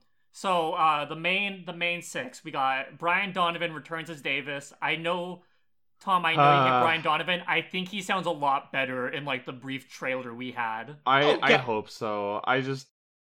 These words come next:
Speaker 2: he better stay off of that stupid fucking surfer voice is all I'm saying.
Speaker 1: I, I'm really hoping that the era of, like, tw-, uh, modern day, like, uh, anime dub, like, voice directing and whatnot
Speaker 3: Yes.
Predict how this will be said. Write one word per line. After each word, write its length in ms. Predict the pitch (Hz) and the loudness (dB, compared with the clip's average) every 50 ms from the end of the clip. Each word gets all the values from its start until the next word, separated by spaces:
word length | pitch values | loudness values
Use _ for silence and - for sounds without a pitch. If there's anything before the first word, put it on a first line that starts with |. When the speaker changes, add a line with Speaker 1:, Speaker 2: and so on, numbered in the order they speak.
| _ _ _ _ _ _ _ _ _ _ | _ _ _ _ _ _ _ _ _ _
Speaker 2:
he 220 | - - - 156 156 | -20 -12 -10 -6 -2
better 240 | 131 156 160 170 | 0 0 0 0
stay 200 | 165 - - 151 135 | -2 -4 -2 0 2
off 200 | 123 120 120 - | 2 2 2 0
of 60 | 117 | -4
that 140 | 113 107 - | -4 -4 -6
stupid 420 | - - - - 117 - 113 104 - | -10 -8 -4 -4 -4 -2 -4 -6 -2
fucking 340 | - 113 110 - 110 104 | -2 -2 -2 -2 -4 -6
surfer 380 | 101 - 110 98 98 - 104 101 | -4 -4 -4 -4 -4 -4 -6 -4
voice 300 | 101 98 98 98 95 - | -2 -2 -2 -2 -4 -6
is 120 | 107 101 | -6 -4
all 160 | 107 101 95 101 | -2 -2 -2 -2
I'm 100 | 101 95 | -4 -4
saying. 340 | - 107 98 95 95 98 | -4 -4 -4 -4 -2 0
Speaker 1:
I, 220 | 185 175 202 208 - | 2 2 2 2 2
I'm 300 | - 202 214 202 202 196 | 2 2 2 2 0 -4
really 240 | 202 214 226 254 247 | -4 -2 -2 -2 -2
hoping 400 | - 190 196 190 190 208 202 196 | -2 -2 -4 -4 -4 -8 -6 -2
that 220 | 190 190 180 175 - | 0 0 0 -2 -4
the 300 | 190 180 185 185 175 170 | -8 -8 -8 -6 -4 -2
era 280 | 151 156 156 170 175 165 | 0 0 0 0 0 -2
of, 80 | 160 151 | -2 -2
like, 160 | 151 143 143 - _ - | -4 -4 -4 -8 _ -20
tw-, 180 | - - - | -20 -12 -4
uh, 200 | 196 160 156 147 143 | -2 0 0 0 -2
modern 520 | 143 147 147 143 147 147 160 160 160 151 127 | -2 -2 0 0 0 0 0 -2 -4 -4 -4
day, 240 | 151 135 135 139 143 | -2 -2 0 -2 -2
like, 240 | 147 147 135 127 113 - _ _ _ _ _ _ _ _ _ _ _ _ - | -2 -2 -4 -4 -6 -10 _ _ _ _ _ _ _ _ _ _ _ _ -2
uh, 260 | 175 139 135 127 123 117 117 113 - - _ _ _ - | 0 2 2 2 2 -2 -6 -12 -20 -20 _ _ _ 0
anime 540 | 156 143 147 151 151 151 151 156 151 135 - | 0 0 0 0 -2 -2 -2 -2 -2 -2 -2
dub, 300 | 147 135 131 131 127 143 | -2 -2 0 -2 -2 -2
like, 200 | 143 123 107 113 | -4 -6 -6 -8
voice 240 | 123 120 120 127 - | -10 -8 -8 -8 -6
directing 340 | - 170 151 147 - 160 170 | -4 -4 -4 -4 -4 -8 -8
and 120 | 160 160 | -6 -4
whatnot 460 | 156 165 170 - 165 165 170 175 180 | -2 -2 -2 -2 -2 -2 -2 0 0
Speaker 3:
Yes. 560 | 170 123 110 - - - - - - - - | -2 -2 -4 -4 -4 -4 -4 -4 -4 -6 -10